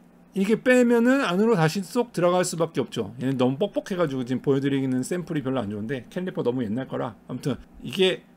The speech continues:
잘 움직이는 애들은 이렇게 빼면 이게 진공이 돼 있으면 얘가 안으로 쏙 말려 들어가고 얘는 공기가 차 있으니까 누르면 튀어나오고. 그럼 도대체 어느, 어느 높이에 맞춰야 되느냐? 설계된 가이드는 뭐냐? 이렇게 물어볼 거 말이에요. 그죠?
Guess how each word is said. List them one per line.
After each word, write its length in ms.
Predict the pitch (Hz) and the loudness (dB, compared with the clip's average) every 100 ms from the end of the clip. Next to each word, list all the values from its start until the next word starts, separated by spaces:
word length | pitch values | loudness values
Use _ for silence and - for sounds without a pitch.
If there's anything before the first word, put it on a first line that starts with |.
| - | -20
잘 300 | - 151 170 | -6 2 4
움직이는 420 | 151 151 170 185 175 | 4 0 -2 -2 0
애들은 340 | 160 180 147 | 0 0 0
이렇게 360 | 131 147 175 160 | -2 -2 -4 0
빼면 360 | 202 202 190 | 0 2 2
이게 100 | 170 | 0
진공이 420 | 156 185 202 220 | 0 2 4 4
돼 100 | 202 | 4
있으면 340 | 185 185 190 175 | 2 0 -2 0
얘가 160 | 156 | 0
안으로 220 | 139 175 180 - | 0 0 -4 -8
쏙 320 | - 320 - | -4 -4 -2
말려 280 | 151 139 165 | 0 2 2
들어가고 580 | 156 143 127 147 120 95 - 165 | 2 2 0 0 -2 -4 -12 -4
얘는 380 | 160 214 370 - _ _ | 0 2 0 -6 _ _
공기가 380 | - 185 190 202 | -2 -2 0 -2
차 120 | 202 | 0
있으니까 640 | 208 180 185 165 196 214 233 | -2 -2 -6 -2 -2 -2 -2
누르면 480 | 151 160 185 214 - - - | -4 -2 -2 -4 -6 -16 -12
튀어나오고. 600 | - 233 202 143 104 87 - | 0 2 4 2 0 -8 -8
그럼 140 | - | 0
도대체 220 | 254 - 190 | 2 6 8
어느, 280 | 165 226 240 - | 10 10 8 2
어느 220 | 160 170 247 | 2 4 6
높이에 500 | 254 233 - 226 190 | 6 4 0 0 4
맞춰야 320 | 147 175 151 | 2 2 0
되느냐? 480 | 147 147 175 127 - - | 0 -2 -2 -6 -8 -18
설계된 640 | - 240 247 247 247 240 | -2 2 4 4 2 2
가이드는 420 | 214 190 185 202 139 | 2 0 0 -2 -2
뭐냐? 360 | 135 170 104 - | -2 -4 -6 -10
이렇게 220 | 202 175 143 | -10 -6 -6
물어볼 360 | 131 185 190 | -2 -2 -2
거 160 | 175 151 | -2 -2
말이에요. 240 | 120 101 | -2 -4
그죠? 220 | 110 180 | -6 -8